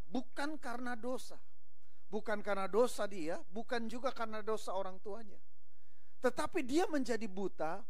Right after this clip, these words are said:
supaya pekerjaan-pekerjaan Tuhan yang dahsyat, yang ajaib itu dinyatakan di dalam kehidupannya." Setelah Yesus berkata seperti itu, Yesus meludah ke tanah,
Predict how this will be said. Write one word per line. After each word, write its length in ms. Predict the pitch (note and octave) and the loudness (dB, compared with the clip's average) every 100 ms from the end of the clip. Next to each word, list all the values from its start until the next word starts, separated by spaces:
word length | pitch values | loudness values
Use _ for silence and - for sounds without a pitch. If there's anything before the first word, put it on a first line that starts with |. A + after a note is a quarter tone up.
| - - - - | 0 0 0 0
supaya 1120 | - - F4+ C#4+ - - D#4 A4+ B3+ F#3 C#3 - - - | 0 0 2 2 0 0 0 0 -2 -2 -2 -2 -2 -2
pekerjaan-pekerjaan 1700 | C4 - C4+ - - C4+ C#4 D#4 D4 C#4 C4 A3+ - G#3 G3+ G#3 G3 | -2 0 0 0 0 0 0 -2 -2 -2 0 -2 -2 -2 0 0 -2
Tuhan 380 | D#4 C#4 G#3 G3 E3+ - - - - | -2 -2 0 0 -2 -2 -2 -2 0
yang 300 | G3+ G3+ G3+ | 0 0 0
dahsyat, 540 | A#3+ B3+ - G#3 F#3 - | 0 0 0 0 0 0
yang 160 | F3 F3+ | -2 0
ajaib 560 | - A3 - G#3 G3+ G3+ G#3+ | 0 0 0 0 2 0 0
itu 240 | - D#4 | -2 0
dinyatakan 1040 | A3 A3 A3 A3 A3 - B3 - A#3+ A3+ G3+ | 0 0 0 0 0 -2 -2 -2 0 0 0
di 80 | |
dalam 320 | F3+ F#3 F#3 F#3 | 0 0 0 0
kehidupannya." 680 | F3+ E3 E3 D#3 D3+ B2 - - - - - - - - - - - - - - - - - - | 0 0 0 0 0 0 0 0 0 0 0 0 0 0 0 0 0 0 0 0 0 0 0 0
Setelah 480 | - F#3 E3 G3+ A3 | 0 0 0 0 0
Yesus 320 | G#3 G3+ G3+ | 0 0 0
berkata 480 | G3+ F#3 - G3 G3 | 0 0 0 0 0
seperti 480 | - - - - E3 | 0 0 0 -2 -2
itu, 160 | - B3 | -2 -2
Yesus 400 | G#3 G3+ A3+ - | 0 0 -2 -2
meludah 600 | G#3 G#3+ C4+ A3+ F3 E3 | 0 0 0 0 0 0
ke 160 | F3+ | -2
tanah, 400 | - F#3 C#3+ C#3 | -2 -2 -2 -2